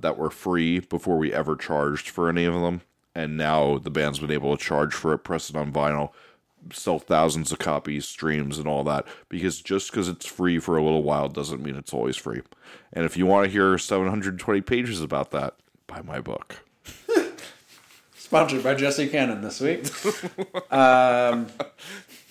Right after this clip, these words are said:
Speaker 2: I'm with you, though. I, I also do, I do like the, "I am a sucker" for, like, "Hey, here's just two acoustic songs we did." You know, if they're good quality, like, "Here, download these." But I, I do th-, I think your model's smart.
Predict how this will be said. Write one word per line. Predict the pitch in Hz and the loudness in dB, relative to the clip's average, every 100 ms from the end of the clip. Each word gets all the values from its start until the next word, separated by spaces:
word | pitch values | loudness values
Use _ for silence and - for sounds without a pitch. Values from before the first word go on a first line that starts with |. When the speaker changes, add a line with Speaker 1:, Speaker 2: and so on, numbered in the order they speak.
| - | -4
Speaker 2:
I'm | 160 165 | 0 2
with | 123 113 | 0 -2
you, | 98 | -2
though. | 90 90 | -2 -2
I, | 113 131 135 | 4 4 6
I | 139 143 | 8 8
also | 147 147 135 | 8 6 0
do, | 131 - | 0 4
I | 147 | 6
do | 147 156 | 6 6
like | 143 120 117 | 6 4 2
the, | 117 107 101 95 | 0 2 2 0
"I | 127 135 | 2 2
am | 131 117 | 2 0
a | |
sucker" | - 110 - 98 | 2 2 2 -2
for, | - 98 | -2 -2
like, | 98 98 | -2 0
"Hey, | 170 170 120 92 120 | 6 6 6 2 -2
here's | 127 127 | -2 0
just | 131 117 - | -2 -2 0
two | 131 | 0
acoustic | 117 131 131 110 | 2 0 0 -4
songs | - 101 95 98 | -2 -2 -4 -8
we | |
did." | 95 92 85 - - _ - | -6 -6 -6 -12 -18 _ -4
You | 123 | 0
know, | 107 | 2
if | 107 | 2
they're | 113 107 | 0 -2
good | 110 - | -2 -2
quality, | 98 95 95 92 | 2 2 2 -2
like, | 87 85 - _ - | -6 -8 -14 _ -2
"Here, | 135 117 - 123 | 0 0 -2 -2
download | 117 120 107 | 2 2 0
these." | 92 85 - - - | -4 -8 -16 -20 -2
But | 107 95 73 | 2 2 2
I, | 107 104 107 | 0 0 0
I | |
do | 101 101 | -4 -6
th-, | - - | -8 -6
I | 104 | -4
think | 101 - 95 95 | -4 -6 -8 -8
your | |
model's | 87 82 80 - | -6 -6 -8 -12
smart. | - 92 | -10 -10